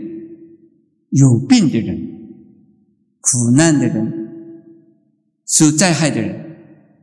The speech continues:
这些我们叫做什么？叫做财布施。财布施很多人都能做得到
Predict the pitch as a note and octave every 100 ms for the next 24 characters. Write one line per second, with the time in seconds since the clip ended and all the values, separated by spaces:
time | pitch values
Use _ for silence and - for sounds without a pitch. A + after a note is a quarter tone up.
0 | _ _ _ _ - G3+ D3 D3+ B2+ B2+
1 | - - - - - _ _ _ D#3 B2
2 | C3 B2+ B2 A#2 G#2+ G#2+ G2+ - - -
3 | B2 A2+ - - G#2 A2+ D3+ - F#3 G#2+
4 | - - - - - _ _ _ _ _
5 | _ _ _ _ _ _ _ _ _ _
6 | - G3 C4+ B3+ - F#3 F3 F#3+ - -
7 | - - _ _ _ - - A#2 A2 B2
8 | D#3+ B2 A#2 A2 G2+ G2 A2+ G#2 - -
9 | -